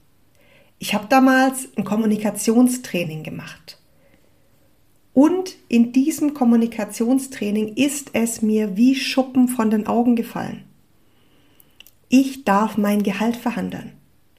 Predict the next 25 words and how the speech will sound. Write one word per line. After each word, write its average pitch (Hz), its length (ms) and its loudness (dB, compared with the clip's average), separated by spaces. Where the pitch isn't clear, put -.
Auch 233 240 0
wenn 311 140 2
ich 320 100 -2
im 294 100 0
Tarifvertrag 262 760 -6
bin. 175 300 -14
Und 254 200 6
vor 254 260 2
allem, 262 320 2
wenn 220 140 2
ich 233 140 0
seit 226 220 -4
sieben 254 200 4
Jahren 226 380 2
im 196 120 -2
Tarifvertrag - 720 -12
bin. 160 220 -12
Und 190 160 -4
dann 262 180 6
habe 294 120 4
ich 285 80 -4
mich 269 120 0
entschieden 254 400 0
zu 247 120 -6
verhandeln. - 460 -10